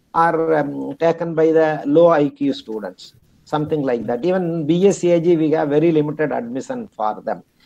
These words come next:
Even my, I would suggest, see, once you complete tenth, you go for, you know, two years diploma courses. Not even twelfth is necessary,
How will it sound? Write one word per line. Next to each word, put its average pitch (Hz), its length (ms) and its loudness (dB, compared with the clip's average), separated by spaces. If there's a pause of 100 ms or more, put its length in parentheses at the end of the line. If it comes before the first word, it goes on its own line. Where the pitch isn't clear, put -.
Even 214 300 4
my, 170 140 2
I 151 240 4
would 196 160 2
suggest, 165 720 0 (440)
see, 208 180 2
once 175 340 0
you 220 120 2
complete 175 600 -4
tenth, 160 360 0 (520)
you 151 120 -4
go 170 180 4
for, 170 320 2
you 156 80 0
know, 156 180 0
two 151 200 0
years 151 300 4
diploma 139 460 -6
courses. 123 400 -10
Not 156 260 -4
even 175 260 -4
twelfth 170 380 2
is 151 240 -2
necessary, 110 540 -12